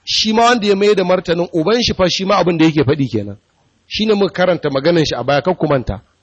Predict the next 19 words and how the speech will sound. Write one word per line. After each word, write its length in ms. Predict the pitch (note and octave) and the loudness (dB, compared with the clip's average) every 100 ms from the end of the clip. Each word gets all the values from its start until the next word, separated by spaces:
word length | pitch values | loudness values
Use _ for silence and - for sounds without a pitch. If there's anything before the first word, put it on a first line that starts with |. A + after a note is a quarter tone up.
| _ _ _ | _ _ _
Uban 280 | C#3+ F#3+ A3 | 0 2 4
shi 100 | F#3+ | 2
mahaifi 600 | E3+ F#3 E3+ C#3 B2+ B2 - _ _ | 2 2 2 0 -4 -10 -12 _ _
shi 340 | - - F#3+ G#3 | -10 -4 0 4
ne 140 | F3+ | 4
ya 60 | F3+ | 2
faɗi 240 | E3 E3 D#3+ | -2 -2 2
wancan 380 | F3+ F#3 - D3+ C3 | 2 2 -2 -2 -2
maganar. 380 | A#2 C3+ A#2 - _ _ _ _ _ _ _ _ _ _ _ _ _ _ _ _ _ _ | -2 -2 -4 -10 _ _ _ _ _ _ _ _ _ _ _ _ _ _ _ _ _ _
Kun 140 | - C#3 | -6 0
gano 260 | D#3 D#3 | 2 4
wannan 180 | D3 C#3+ | 2 0
da 60 | A#2+ | -2
kyau 200 | E3 C#3+ | -2 -2
ko? 180 | C#3 D3+ _ _ _ _ | -4 -12 _ _ _ _
Shi 280 | - G3 F#3+ | -4 0 2
ya 60 | A3 | 2
faɗe 420 | - - D3+ D3+ | 0 0 2 2
ta. 220 | - - | 0 -8